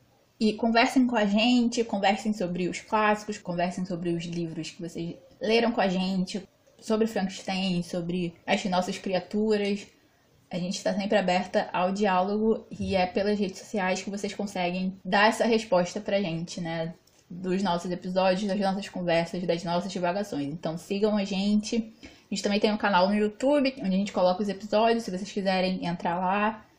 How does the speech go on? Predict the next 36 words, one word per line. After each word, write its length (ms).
ouvir 240
os 80
episódios 400
por 160
lá, 400
comentar 600
por 140
lá 260
também, 360
a 40
gente 440
agradece 720
e 320
fica 480
<laughs> 160
sempre 320
feliz 360
quando 180
vocês 520
conversam 640
de 100
volta 360
com 80
a 80
gente, 400
quando 160
vocês 280
mostram 300
que 80
vocês 320
estão 420
ouvindo. 600
É, 140
e 320
agora, 460
né, 320